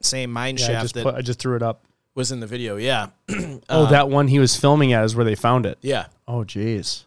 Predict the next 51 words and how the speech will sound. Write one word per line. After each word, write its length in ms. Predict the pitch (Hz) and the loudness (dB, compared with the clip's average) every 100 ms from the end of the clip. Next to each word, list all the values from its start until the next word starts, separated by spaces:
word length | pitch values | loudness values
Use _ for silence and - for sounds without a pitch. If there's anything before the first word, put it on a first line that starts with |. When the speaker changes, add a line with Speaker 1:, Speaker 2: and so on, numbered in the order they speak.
| - | -4
Speaker 1:
Um, 460 | 147 143 131 127 - | -2 0 -2 -6 -8
so 320 | - 147 143 | -2 0 0
the 80 | 131 | 0
cell 240 | - 165 | 2 2
phone 160 | 180 190 | 2 -2
was 140 | 170 | -2
located 400 | 151 143 147 147 | -2 -2 -2 0
on 160 | 131 127 | -2 -4
November 340 | 123 123 131 120 | -4 -6 -6 -8
twenty-second. 800 | 127 113 - 160 139 110 110 - _ _ _ | -8 -6 -2 -2 -2 -4 -8 -12 _ _ _
They 80 | 127 | -6
found 220 | 135 147 | -4 -2
it 80 | 165 | 0
resting 460 | 131 135 - 170 151 | 0 -2 -2 -4 -6
on 100 | 139 | -6
the 60 | |
ground 340 | 123 123 127 131 | -6 -6 -6 -4
outside 560 | 120 127 - 139 135 135 | -4 -2 -2 -2 -2 -2
of 180 | 123 113 | -6 -8
an 80 | |
entrance 420 | - 123 - 120 - | -10 -10 -8 -8 -8
to 120 | 113 | -8
a 40 | 101 | -8
mine. 520 | 123 196 117 82 101 _ _ _ _ _ _ _ _ - | -6 -6 -6 -10 -18 _ _ _ _ _ _ _ _ -4
Um, 720 | 127 123 127 123 123 123 123 | -2 0 -2 -2 -4 -10 -6
Speaker 2:
This 160 | 131 | -4
is 120 | 123 117 | -2 0
the 100 | 123 | 2
local 560 | 127 127 135 127 120 | 4 2 2 0 0
Channel 380 | 113 - 135 123 | -2 -4 -2 -4
three, 460 | - 131 123 120 - - | -4 -4 -2 -4 -8 -4
uh, 240 | 127 117 - | -2 -2 -2
K 220 | - 170 | 0 2
S 120 | 143 151 | 2 0
N 140 | 139 | 0
V 220 | 127 139 | 0 0
My 240 | 127 131 131 | 0 0 0
News 300 | 131 123 - | 0 -2 -4
three 340 | 120 127 123 | -4 0 0
in 120 | 113 | 0
Las 220 | 113 104 | -4 -4
Vegas, 600 | - 113 110 110 - - - | -2 -2 0 -2 0 0 0
uh, 120 | 110 | 0
Speaker 1:
Yeah. 80 | 110 | 0
Speaker 2:
story 300 | 101 123 110 | -2 -2 -2
we 100 | 113 | -2
have 160 | 120 | -2
up 100 | 113 107 | -2 -8
on 60 | |
the 60 | 107 | -10
screen. 460 | - 120 117 113 | -8 -6 -6 -8